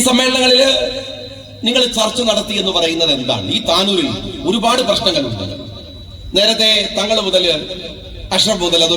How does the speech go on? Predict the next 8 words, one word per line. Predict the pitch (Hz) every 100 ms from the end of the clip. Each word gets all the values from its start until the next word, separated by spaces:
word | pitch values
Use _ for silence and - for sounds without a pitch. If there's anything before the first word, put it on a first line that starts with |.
| 165
രണ്ടത്താണിയൊക്കെ | 175 190 175 165 165
പറഞ്ഞിരിക്കുന്ന | 151 151 143 139 143 - - 135
വികസന | 220 262 254
കാര്യങ്ങളൊക്കെ | 233 220 214 220
അവിടെ | 214 214
നിൽക്കട്ടെ, | 214 202 262 110
അത് |
ഈ | 170